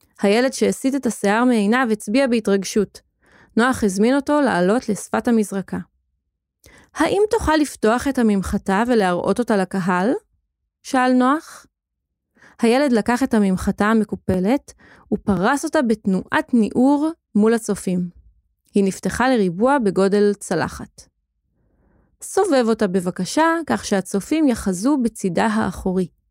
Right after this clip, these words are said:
ביקש נוח. הילד ציית, הוא צחקק. נוח נפנף את ידיו מעל ומתחת לפיסת הבד הקטנה.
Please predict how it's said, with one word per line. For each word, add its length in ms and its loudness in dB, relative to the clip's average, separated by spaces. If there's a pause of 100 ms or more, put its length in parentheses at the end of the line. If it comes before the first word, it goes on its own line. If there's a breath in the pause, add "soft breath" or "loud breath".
(360)
ביקש 340 -4
נוח. 420 -4 (800)
הילד 420 2
ציית, 640 -2 (380)
הוא 80 0
צחקק. 580 -4 (1160)
נוח 280 0
נפנף 380 -2
את 120 -6
ידיו 360 0
מעל 400 0
ומתחת 500 -2
לפיסת 480 -4
הבד 280 -2
הקטנה. 340 -6